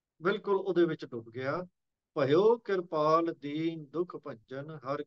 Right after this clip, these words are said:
ਕੀਰਤਨ ਇਹ ਮਨ।" ਉਹ ਪ੍ਰਭੂ ਦਾ ਜਸ ਜਿਹੜਾ ਹੈ, ਉਹ ਕੇਵਲ ਉਸ ਪ੍ਰਭੂ ਦੀ ਕਿਰਪਾ ਨਾਲ, ਉਸ ਇਹ ਸਾਰੇ ਦੁੱਖਾਂ ਦਾ ਨਾਸ਼ ਕਰਨ ਵਾਲਾ ਜਿਹੜਾ ਦਇਆਵਾਨ ਪ੍ਰਭੂ ਹੈ,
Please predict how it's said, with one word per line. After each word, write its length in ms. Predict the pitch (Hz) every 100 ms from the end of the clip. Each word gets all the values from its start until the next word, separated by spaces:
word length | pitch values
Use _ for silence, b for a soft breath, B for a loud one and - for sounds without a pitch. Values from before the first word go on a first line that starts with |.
| -
ਕੀਰਤਨ 600 | 127 127 _ 151 156 170 _ 185
ਇਹ 160 | 202
ਮਨ।" 220 | 147 123 - _ _ _ _ _ _ _ _ _ _ _ _ 202
ਉਹ 160 | 202
ਪ੍ਰਭੂ 360 | 202 220 240 247
ਦਾ 140 | 214
ਜਸ 340 | 175 151 151 -
ਜਿਹੜਾ 280 | 143 139 120
ਹੈ, 280 | 110 117 160 _ _ _ _ _ _ -
ਉਹ 520 | 202 220 226 226 220 _ _ _ _ _ _ -
ਕੇਵਲ 680 | 190 202 226 226 226 233 - _ -
ਉਸ 280 | 214 220 -
ਪ੍ਰਭੂ 280 | 196 202 233
ਦੀ 160 | 214 202
ਕਿਰਪਾ 480 | - 147 - 170 196
ਨਾਲ, 360 | 190 185 190
ਉਸ 300 | 185 180 175 175 -
ਇਹ 240 | 170 170 175
ਸਾਰੇ 440 | - 147 160 180
ਦੁੱਖਾਂ 460 | 175 139 - 170 175
ਦਾ 140 | 160
ਨਾਸ਼ 440 | 127 120 156 180 -
ਕਰਨ 200 | 170 165
ਵਾਲਾ 320 | 165 160 156
ਜਿਹੜਾ 260 | 147 147 143
ਦਇਆਵਾਨ 680 | 127 127 147 165 151 151
ਪ੍ਰਭੂ 480 | 147 143 147 160 135
ਹੈ, 120 | 117